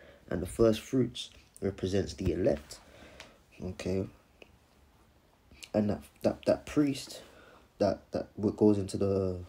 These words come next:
into the Holy of Holies and sprinkles the blood upon the mercy seat is the high priest, which is a representative of Yahweh Shai, because he actually came as the Messiah and did that, man.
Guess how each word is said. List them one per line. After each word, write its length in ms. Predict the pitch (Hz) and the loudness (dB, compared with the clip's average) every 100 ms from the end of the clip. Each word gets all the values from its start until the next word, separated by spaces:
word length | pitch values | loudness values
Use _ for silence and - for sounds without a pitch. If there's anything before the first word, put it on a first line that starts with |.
| - - - - - - - | -18 -20 -20 -20 -20 -18 -10
into 180 | 92 90 | -4 -2
the 100 | 92 | 2
Holy 280 | 104 104 | 4 4
of 120 | 95 90 | 2 4
Holies 420 | 107 - - - | 4 4 0 -8
and 140 | - | -10
sprinkles 500 | - - 104 101 92 | -12 -4 -2 0 -2
the 80 | 87 | -2
blood 240 | 85 101 | 0 2
upon 260 | 95 - 87 | 2 -2 -4
the 100 | - | -4
mercy 420 | 95 117 127 - | -2 0 -2 -6
seat 280 | - - - - - - - _ - | -10 -8 -10 -12 -20 -20 -20 _ -8
is 100 | - | -4
the 100 | 92 | -4
high 220 | 104 135 | -2 -2
priest, 440 | - - - - - - - - _ _ - | -4 -12 -14 -16 -20 -20 -20 -20 _ _ -10
which 260 | 95 - | -8 -4
is 300 | 65 92 87 | -2 -2 -2
a 440 | 80 90 90 87 90 - | -4 -2 -2 -4 -8 -4
representative 640 | 101 - 90 98 101 98 - | -4 -2 -2 -2 -2 -6 -6
of 200 | 92 87 | -6 -6
Yahweh 420 | 92 92 87 82 | -6 -2 -2 -2
Shai, 220 | - - - - _ _ - - | -4 -6 -6 -12 _ _ -20 -8
because 220 | 104 101 | -8 -6
he 160 | 92 98 | -4 -4
actually 440 | - - - - - _ - | -6 -8 -8 -8 -14 _ -2
came 400 | - 135 123 98 - - - | 2 2 0 -4 -14 -20 -6
as 120 | 90 | -4
the 80 | 92 | -2
Messiah 460 | 90 - 87 78 - - - - | -4 -4 -2 -2 -4 -14 -20 -8
and 180 | 92 92 | -6 -2
did 220 | 98 92 | -4 -2
that, 220 | - 80 - | -4 -4 -6
man. 220 | 110 | -8